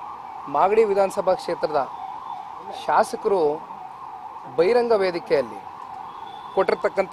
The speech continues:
ಹೇಳಿಕೆಯನ್ನು ನಾವೆಲ್ಲ ಗಮನಿಸಿದ್ದೀವಿ. ಒಂದು ಇಲ್ಲಿ ಭಾಳ ಸೂಕ್ಷ್ಮವಾಗಿ ಅರ್ಥ ಮಾಡ್ಕೊಳ್ಬೇಕಾಗಿರ್ತಕ್ಕಂಥ ವಿಚಾರ, ಲೋಕಸಭಾ ಚುನಾವಣೆಯ ದೃಷ್ಟಿಕೋನದಲ್ಲಿ ಇಟ್ಕೊಂಡು ಕಾಂಗ್ರೆಸ್ನ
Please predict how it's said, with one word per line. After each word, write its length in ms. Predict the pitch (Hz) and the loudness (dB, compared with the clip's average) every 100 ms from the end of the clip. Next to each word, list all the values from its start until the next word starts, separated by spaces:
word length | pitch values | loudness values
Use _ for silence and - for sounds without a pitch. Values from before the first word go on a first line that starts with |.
| 180 | 2
ಹೇಳಿಕೆಯನ್ನು 460 | 180 180 - 180 226 | 2 2 2 2 4
ನಾವೆಲ್ಲ 220 | 170 165 185 147 | 4 4 4 2
ಗಮನಿಸಿದ್ದೀವಿ. 580 | 170 170 - 127 113 - - - - - - - - - - - - - - - - - - 175 | 2 -2 -2 -4 -6 -10 -16 -16 -16 -16 -16 -16 -16 -18 -18 -18 -18 -18 -18 -18 -18 -16 -2 2
ಒಂದು 180 | 254 254 240 | 4 6 6
ಇಲ್ಲಿ 140 | 214 185 | 6 8
ಭಾಳ 120 | 208 208 | 8 8
ಸೂಕ್ಷ್ಮವಾಗಿ 520 | 220 233 - 214 208 190 | 4 -2 -2 2 4 4
ಅರ್ಥ 140 | 165 202 | 4 4
ಮಾಡ್ಕೊಳ್ಬೇಕಾಗಿರ್ತಕ್ಕಂಥ 1040 | 185 170 180 160 160 156 156 160 160 156 170 151 | 2 4 2 2 0 0 0 -2 -2 -2 0 0
ವಿಚಾರ, 240 | 131 143 107 - - - - - - - - - - - - - - 131 131 | 0 -2 -2 -10 -20 -20 -20 -20 -20 -20 -20 -20 -20 -20 -20 -20 -20 -10 4
ಲೋಕಸಭಾ 460 | 208 247 - 233 240 240 | 6 6 4 6 6 4
ಚುನಾವಣೆಯ 420 | 208 208 202 202 170 | 2 4 6 4 2
ದೃಷ್ಟಿಕೋನದಲ್ಲಿ 680 | 160 - 190 175 165 160 143 | -4 -8 0 0 4 2 2
ಇಟ್ಕೊಂಡು 360 | - 156 170 214 - - - - - - - - - - - - - - | -4 -2 0 -2 -4 -18 -20 -20 -20 -20 -20 -20 -20 -20 -20 -20 -20 4
ಕಾಂಗ್ರೆಸ್ನ 460 | 170 208 220 - 190 | 6 8 6 6 8